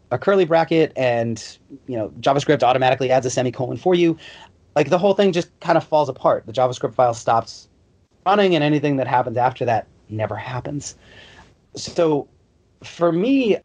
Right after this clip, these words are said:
modern, a, a better approach to web development is one that is more, more lean, more narrowly focused on just the things you need. So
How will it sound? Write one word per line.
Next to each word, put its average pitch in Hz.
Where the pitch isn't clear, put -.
modern, 160
a, 143
a 147
better 156
approach 147
to -
web 123
development 113
is 131
one 143
that 120
is 120
more, 123
more 120
lean, 185
more 135
narrowly 151
focused 143
on 123
just 120
the 117
things 107
you 107
need. 104
So 147